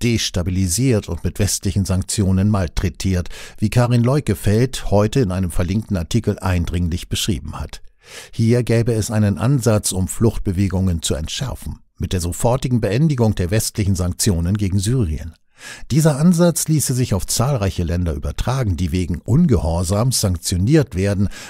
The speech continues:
was wiederum viele der dortigen Bürger so hart trifft, dass sie sich möglicherweise zur Flucht entscheiden.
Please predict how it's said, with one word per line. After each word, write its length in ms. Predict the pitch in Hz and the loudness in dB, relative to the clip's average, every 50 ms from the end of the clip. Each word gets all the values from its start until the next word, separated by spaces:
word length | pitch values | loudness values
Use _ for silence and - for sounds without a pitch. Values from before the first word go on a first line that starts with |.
| - - | -4 0
was 280 | 120 147 143 - - | 2 2 2 2 0
wiederum 420 | 143 147 147 151 127 143 143 143 135 | 0 2 2 2 2 4 2 2 2
viele 300 | - - 170 147 147 135 | 2 0 2 2 2 2
der 160 | 117 117 117 | 2 0 0
dortigen 460 | - 113 110 117 - 123 101 101 95 | 2 0 0 0 0 0 -2 0 2
Bürger 360 | - 131 131 123 104 98 92 | 4 4 4 4 2 2 0
so 440 | 87 85 82 110 139 151 135 92 - | 0 0 0 2 2 2 0 0 0
hart 380 | 113 110 104 104 - - - - | 0 -2 -2 -2 -4 -6 -6 -6
trifft, 560 | - - 110 107 - - - - - - - | -2 0 0 0 0 -2 -6 -8 -8 -4 -4
dass 160 | 143 120 - | -2 -2 0
sie 100 | - 123 | 0 -2
sich 220 | 104 92 110 - - | -2 -2 -4 -2 -2
möglicherweise 800 | 104 90 87 - - 98 - 110 107 98 85 76 76 - 85 | -2 -2 -2 -2 -6 -4 -2 -2 -2 -2 -2 -4 -4 -6 -6
zur 160 | - - 107 - | -4 -4 -4 -2
Flucht 360 | - - 73 - - - - | -2 -6 -6 -6 -6 -8 -8
entscheiden. 560 | - 71 - - - - 71 - - - _ | -10 -10 -10 -10 -10 -12 -14 -18 -20 -20 _